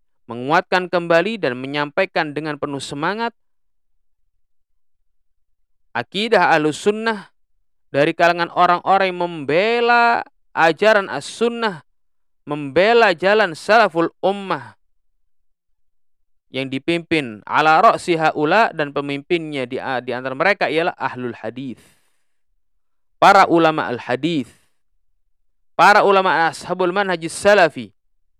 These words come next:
para pengikut dan yang menghidupkan kembali al-manhajus salafi dari kalangan para ulama ar-rabbaniyun di setiap masa. Yang mereka itulah,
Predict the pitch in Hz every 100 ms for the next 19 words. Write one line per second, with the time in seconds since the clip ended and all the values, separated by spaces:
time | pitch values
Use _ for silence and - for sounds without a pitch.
0 | _ _ _ _ _ _ - 120 131 147
1 | 170 185 - _ - 160 160 165 160 135
2 | 131 131 127 143 151 147 156 165 156 165
3 | 147 151 165 165 - 131 135 180 170 147
4 | 147 - - 190 196 190 196 165 117 120
5 | 127 127 127 127 120 127 123 123 123 131
6 | - 120 120 113 127 123 120 127 170 202
7 | 185 127 117 117 120 117 113 117 156 -
8 | 156 - _ _ _ _ _ _ _ _
9 | _ _ _ _ _ _ 160 175 175 196
10 | 214 226 196 226 262 247 190 135 104